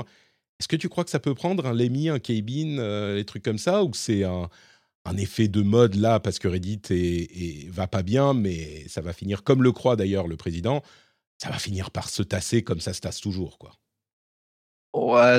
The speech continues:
Speaker 2: alors je pense que c'est important qu'il y ait ce genre d'alternative. Euh, je, je pense que c'est très drivé par la communauté open source. Euh, ça, ça existait avant,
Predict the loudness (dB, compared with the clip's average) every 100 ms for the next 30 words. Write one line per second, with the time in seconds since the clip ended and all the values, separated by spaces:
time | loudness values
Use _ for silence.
0 | 4 2 4 4 0 -2 0 0 0 4
1 | 4 4 2 -2 -6 -14 -10 0 2 4
2 | 4 2 2 2 2 2 2 -4 -6 -6
3 | -8 -8 -10 -10 -10 -10 -14 -10 -10 -10
4 | -20 -18 -6 -6 -4 -2 0 2 2 0
5 | -2 -2 -4 -4 -4 -2 -2 -2 -4 -8
6 | -6 -4 -4 -6 -10 -16 -10 -2 0 0
7 | -2 0 0 0 0 2 6 6 6 2